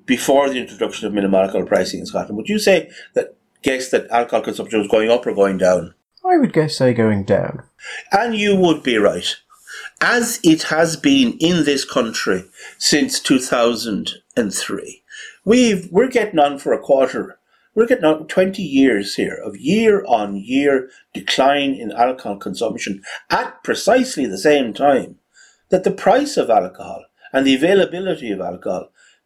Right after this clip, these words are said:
Speaker 1: has been lower than it ever was. It's, this is the, precisely the time when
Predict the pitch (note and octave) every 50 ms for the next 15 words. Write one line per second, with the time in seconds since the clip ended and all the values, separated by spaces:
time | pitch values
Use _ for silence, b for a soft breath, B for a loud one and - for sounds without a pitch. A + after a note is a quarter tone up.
0 | _ _ - C#3 D3 D#3 D#3 D#3 F3+ F3+ F3 E3 E3 D#3+ C#3+ D3+ D#3+ E3 E3+ E3+
1 | F#3+ G3 F3+ F3 - - E3+ G#3 A#3+ B3+ C#4 C4+ G3 C#3 - - C4+ - - -
2 | E3 D#3+ - - _ b b b b b b - - - - - A3 A3+ - -
3 | B3 F3+ - - - G3 - - - - F3+ - - G3 A3+ B3 A#3+ - F#3 D3
4 | C3+ C3 - C#3 C3 A#2+ G2 E2+ F2+ B B B B B B B - D#3 C3+ B2
5 | A#2 G2+ F#2+ -